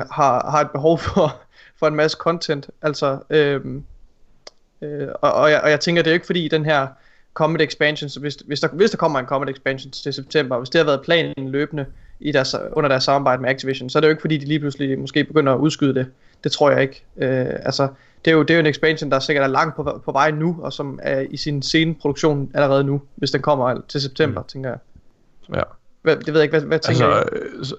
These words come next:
Speaker 2: så fremt at, at de nok arbejder på en, en stor Comet lige nu, som de jo nok gør. Jeg kunne godt forestille mig, at de måske <clears throat> udskød den til, øh,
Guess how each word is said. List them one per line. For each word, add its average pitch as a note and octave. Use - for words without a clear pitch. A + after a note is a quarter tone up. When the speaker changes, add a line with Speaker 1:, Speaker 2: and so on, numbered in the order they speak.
Speaker 2:
så C3+
fremt D#3
at, A2+
at A#2
de A#2
nok A2+
arbejder G#2
på A2
en, G2+
en G2+
stor A2
Comet A2
lige G2
nu, F#2+
som G2
de G2
jo G2
nok G2
gør. F2
Jeg C3+
kunne D3
godt B2+
forestille B2+
mig, A2+
at G#2+
de A#2
måske A#2
<clears throat> -
udskød B2+
den G#2+
til, A2
øh, G2